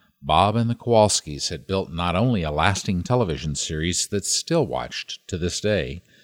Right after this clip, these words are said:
but also Bob Ross, Inc, a tremendously profitable art supplies and teaching company.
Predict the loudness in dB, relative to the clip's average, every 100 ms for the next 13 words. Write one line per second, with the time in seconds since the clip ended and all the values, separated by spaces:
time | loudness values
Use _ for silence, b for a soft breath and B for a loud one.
0 | b b b 4 8 8 6 0 2 2
1 | 4 2 2 2 0 0 -4 -16 _ -16
2 | -8 -2 0 2 2 0 -2 -4 0 2
3 | 2 0 -4 -6 -4 0 0 0 -4 -2
4 | 0 0 -2 -4 -4 -4 -6 -10 -12 -12
5 | -12 -14 -16